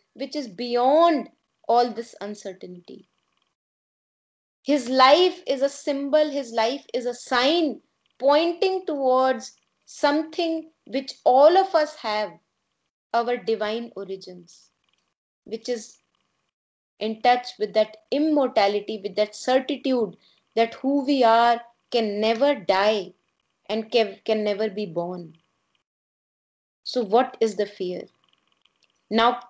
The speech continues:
can that light, can that immortality manifest itself more and more in fullness? That is the mission, what Ash-, Ashwapati is embarking upon.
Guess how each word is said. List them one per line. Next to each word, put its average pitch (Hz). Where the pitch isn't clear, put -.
can 262
that 349
light, 233
can 254
that 320
immortality 247
manifest 285
itself 262
more 240
and 254
more 214
in 208
fullness? 180
That 240
is 320
the 220
mission, 202
what 196
Ash-, -
Ashwapati 185
is 185
embarking 180
upon. 170